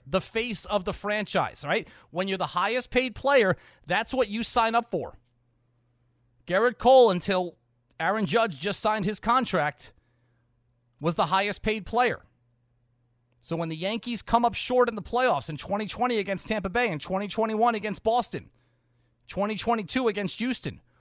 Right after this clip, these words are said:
who gets the focus? The highest paid player. And it's worse on that player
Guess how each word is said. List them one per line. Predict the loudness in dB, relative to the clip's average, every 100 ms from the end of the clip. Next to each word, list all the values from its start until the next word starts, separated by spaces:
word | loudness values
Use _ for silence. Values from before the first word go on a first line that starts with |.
| _
who | -2 -2
gets | 0 -2
the | -2
focus? | 2 2 2 -4 -6 -10 -6
The | -4
highest | -2 -2 -4 -6 -4
paid | -4 -4
player. | 0 2 2 -4 -6
And | -4 -4
it's | -8
worse | -2 0 2 0
on | 0
that | -2 -4
player | 2 4 4 2